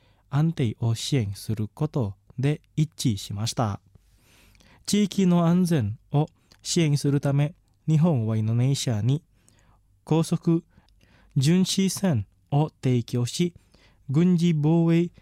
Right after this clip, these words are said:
訓練も行うことになっています。環境保護と自然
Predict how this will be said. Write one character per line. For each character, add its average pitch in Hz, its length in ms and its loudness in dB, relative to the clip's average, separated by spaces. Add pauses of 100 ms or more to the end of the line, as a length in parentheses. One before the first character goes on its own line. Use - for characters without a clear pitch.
(260)
訓 185 220 2
練 175 300 0
も 123 260 -2
行 143 200 -2
う 139 280 2
こ 165 140 -2
と 135 240 0
に 123 140 2
な 120 120 0
っ 110 40 -14
て - 160 -12
い 101 120 -8
ま 117 200 0
す。 - 420 -12 (920)
環 165 220 2
境 170 200 2
保 165 220 4
護 156 160 2
と 160 120 -2
自 170 220 0
然 170 260 0